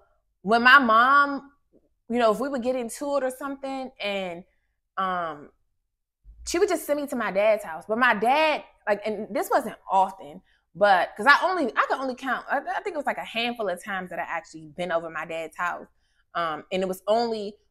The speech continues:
if she had to work an overnight shift, or the, the one time I remember when we got into it or something, and she sent me over there. And he di-, he never disciplined. He never disciplined. And he said, I guess, to her that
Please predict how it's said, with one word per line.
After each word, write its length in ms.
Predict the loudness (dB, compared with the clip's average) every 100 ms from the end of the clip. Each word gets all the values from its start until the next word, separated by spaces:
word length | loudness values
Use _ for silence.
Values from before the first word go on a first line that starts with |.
| _
if 80 | -12
she 140 | -4 -2
had 120 | 0
to 60 | 4
work 260 | 4 4 0
an 80 | 0
overnight 460 | 2 2 0 0
shift, 380 | -2 2 2 2 -6 _ _ _
or 640 | 4 8 8 8 4 0 -8 _ _ -10
the, 220 | -8 -8 -4
the 100 | -2
one 240 | 2 0
time 280 | 0 -4 0
I 80 | 0
remember 320 | 0 -4 -6
when 340 | -8 -10 -14 -16
we 180 | -8 0
got 220 | 2 2
into 300 | 0 -8 -6
it 60 | -6
or 40 |
something, 540 | -8 -12 -14 -16 -20 -18
and 200 | -18 -16
she 160 | -14 -14
sent 260 | -8 -10
me 120 | -8 -8
over 160 | -8
there. 280 | -8 -10 -10 _ _ _ _ _
And 160 | -4 -2
he 360 | -2 0 0
di-, 80 | -2
he 160 | -2 2
never 340 | 4 4 2
disciplined. 640 | -2 -4 -6 -6 -14 -18 _ _ _ _ _ _ _ _ _ _
He 160 | -6
never 400 | -4 4 6 6
disciplined. 600 | 4 0 -2 -10 -10 -12 -16 _ -20 _
And 280 | -2 0 -2
he 200 | -6 -10
said, 560 | -6 0 2 2 0 -4 -10 -4
I 80 | 0
guess, 280 | 0 -2 -6
to 100 | -6
her 380 | 2 6 6 4
that 240 | -2 -4